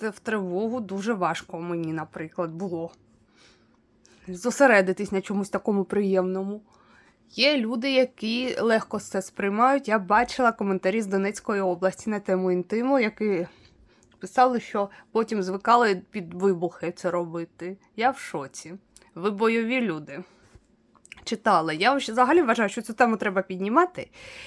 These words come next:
Є поняття сексуальне виховання. Для дітей це дуже потрібно, щоб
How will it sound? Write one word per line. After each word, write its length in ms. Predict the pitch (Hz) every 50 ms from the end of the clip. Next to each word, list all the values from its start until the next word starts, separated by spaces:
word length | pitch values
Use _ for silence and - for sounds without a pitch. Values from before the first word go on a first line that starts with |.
| - - -
Є 440 | - 170 175 185 240 285 311 302 - - _ -
поняття 420 | - 220 226 269 311 311 - 190
сексуальне 460 | - 185 - - - 208 240 254 254
виховання. 640 | 226 240 233 - - 180 185 180 156 160 165 180 170
Для 160 | 160 175 185
дітей 280 | 180 202 208 - 254 240
це 140 | 240 - 208
дуже 300 | 175 175 202 196 190 180
потрібно, 520 | - - 196 - 254 302 294 233 185 165
щоб 140 | - -